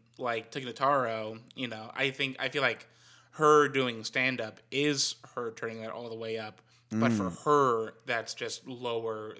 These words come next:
Speaker 1: than, like, what you and I do.
Speaker 2: Yeah.
Speaker 1: I think that's what you have to do to, like, some degree is, like, you have to sort of turn that personality knob all the way up.
Speaker 2: Yeah.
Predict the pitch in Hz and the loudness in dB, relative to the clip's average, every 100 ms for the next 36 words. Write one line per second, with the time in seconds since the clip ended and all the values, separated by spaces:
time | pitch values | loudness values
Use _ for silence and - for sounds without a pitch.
0 | 113 113 110 110 110 110 113 110 117 110 | -10 -8 -8 -12 -14 -14 -14 -16 -16 -18
1 | 107 110 113 - - - _ _ _ - | -16 -16 -16 -18 -20 -20 _ _ _ 2
2 | 139 110 - - 185 247 180 170 123 - | 2 2 -2 0 2 2 0 -2 -6 -4
3 | 143 160 - - 87 - - _ _ _ | -2 -2 -8 -16 -20 -20 -20 _ _ _
4 | _ _ _ _ - 156 139 120 113 - | _ _ _ _ -16 -6 -4 -4 -4 -6
5 | 147 156 135 - 110 110 - 117 110 107 | -4 -4 -8 -10 -14 -14 -14 -12 -10 -10
6 | 113 110 - _ _ _ _ - 127 139 | -12 -14 -18 _ _ _ _ -8 -4 -2
7 | 135 120 123 110 - 120 117 113 110 110 | -2 -4 -4 -4 -6 -6 -6 -6 -8 -10
8 | - 127 - 113 117 120 110 110 110 - | -10 -10 -8 -8 -6 -6 -8 -12 -14 -12
9 | 127 113 113 110 117 117 107 - - _ | -12 -10 -10 -8 -4 -6 -6 -16 -20 _
10 | 117 117 98 | 0 0 0